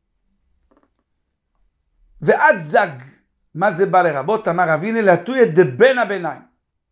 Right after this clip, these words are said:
תוספות מביאים את פירוש רבנו תם, שבין הביניים זה אבנים, ענבים קטנטנים שבין הגדולים שאינם רואים פני חמה ואינם מתבשלים כל כך ולא יהיו גדולים לעולם.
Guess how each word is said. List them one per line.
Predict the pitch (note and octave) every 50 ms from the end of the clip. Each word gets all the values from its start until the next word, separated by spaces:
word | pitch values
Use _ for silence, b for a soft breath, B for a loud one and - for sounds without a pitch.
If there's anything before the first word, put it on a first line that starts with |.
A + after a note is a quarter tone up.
| _ _ _ _ _ _ _ _ _ _ _ _ _ _ _ _ _ _ _ _ _ _ _ _ _ _ _
תוספות | - B3+ A#3 A3 A3 -
מביאים | A3 A3 G#3 A#3 A3+
את | A3 A3 - -
פירוש | A3 G#3+ A#3+ A#3 - A#3+
רבנו | G#3 F#3 G3+ G3 F#3 F3
תם, | E3+ - B3+ B3
שבין | - - G#3+ G3 A#3+ B3
הביניים | A#3+ A3 G3+ A3 A3 A#3+ B3+ C#4+ D4+ C#4
זה | G#3+ F3 A3+ G#3+
אבנים, | G#3+ G#3+ A#3 C4 C#4+ B3 - - - _ -
ענבים | A3+ A3 A3+ A3+ A3+ A3+ D4 C4+ -
קטנטנים | - _ - B3+ A#3+ A3+ - B3 B3 C4+ C4+ B3 G#3+ F3
שבין | - - G3+ E3+ E3+ C#4 D4 C#4+
הגדולים | B3+ G3 F#3+ F#3 A3+ A#3+ C#4 D4 C4+
שאינם | - A3+ A#3 A#3+ C#4+ D4 C4+
רואים | B3+ B3+ C4+ B3 -
פני | - B3+ B3
חמה | A#3 - G#3 G#3 G#3 G#3 A#3 C4+ - - _ _ - - _ _ _ _ _ _ _ _ _ _ -
ואינם | G3+ F#3+ A#3+ A#3+ A#3 C#4 D4 D4
מתבשלים | C#4 G#3+ G3 G3 A#3 G#3+ - A#3 C#4+ C4+ C4
כל | B3 A3+ -
כך | C#4 C#4+ C4+ - G3+
ולא | A#3+ B3 B3+ C#4+ D#4 D4+
יהיו | C4+ B3+ D4+ C4 G#3+
גדולים | G#3 F#3+ A#3 A#3+ B3 D4 D4 C#4+ B3+
לעולם. | B3+ C4 A#3+ A#3 A3 G#3 F#3+ D#3+ C3